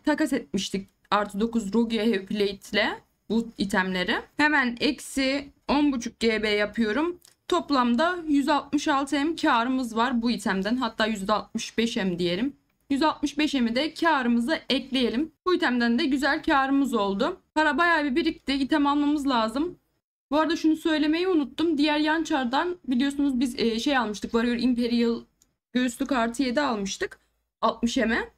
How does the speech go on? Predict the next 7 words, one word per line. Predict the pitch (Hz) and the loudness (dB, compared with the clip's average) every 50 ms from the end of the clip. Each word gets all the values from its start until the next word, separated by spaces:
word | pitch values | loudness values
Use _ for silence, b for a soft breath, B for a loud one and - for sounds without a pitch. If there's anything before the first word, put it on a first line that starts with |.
| _ _ | _ _
O | - 277 | -4 -2
satılmış. | 294 - 359 359 - 381 349 311 294 349 440 466 - - - - - | 0 0 -2 -2 0 0 2 2 2 0 -2 -4 -8 -10 -12 -16 -16
Seksen | - - 330 320 320 - 349 330 | -6 -4 -4 -2 -2 -2 -2 0
iki | 320 320 320 - 330 | 0 0 0 0 0
M | 302 311 330 311 | 0 0 -2 -2
üzerine | - 285 240 302 294 294 269 294 320 | -2 0 0 0 0 2 2 0 0
gelmiş. | 302 247 247 220 208 226 254 359 - - - | 2 2 0 0 0 0 -4 -6 -6 -8 -12